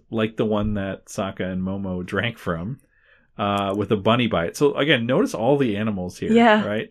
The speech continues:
Speaker 1: We, we have all the animals at the circus. We have the big beetle thing. We have this lizard. We have this bunny. Uh, and he lands and takes a big bite, but he screams out in pain from the spikes of the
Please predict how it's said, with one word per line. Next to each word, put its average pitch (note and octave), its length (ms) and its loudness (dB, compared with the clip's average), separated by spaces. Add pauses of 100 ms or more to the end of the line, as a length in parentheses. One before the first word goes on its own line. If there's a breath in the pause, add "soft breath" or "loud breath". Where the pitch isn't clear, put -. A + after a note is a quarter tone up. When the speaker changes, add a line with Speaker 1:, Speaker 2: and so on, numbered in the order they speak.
Speaker 1:
We, A2+ 220 0
we A2+ 120 2
have G#2+ 160 4
all A2 120 6
the A#2 120 2
animals B2+ 260 2
at A#2 120 -4
the G#2 80 -6
circus. A2+ 420 2
We G#2+ 100 -2
have G2+ 140 -2
the G2 80 -6
big G#2+ 320 -2
beetle A2 340 2
thing. G#2 340 0
We F#2+ 100 -2
have F2+ 120 -4
this F#2 200 -6
lizard. C3 360 4
We G#2+ 100 0
have F#2+ 120 -4
this F#2 140 -8
bunny. B2 500 -4 (540 soft breath)
Uh, A#2 240 2
and A#2+ 100 0
he B2+ 140 -2
lands C3 480 0
and A#2 260 -4
takes - 280 -4
a G#2+ 60 4
big B2 360 -4
bite, G2 380 -2 (100)
but A2 100 2
he A2+ 60 4
screams C#3+ 400 -4
out B2 160 4
in A2+ 100 -2
pain G2+ 360 -6
from G2 240 -8
the F#2+ 80 -6
spikes - 580 -6
of F#2 320 -8
the E2+ 340 -6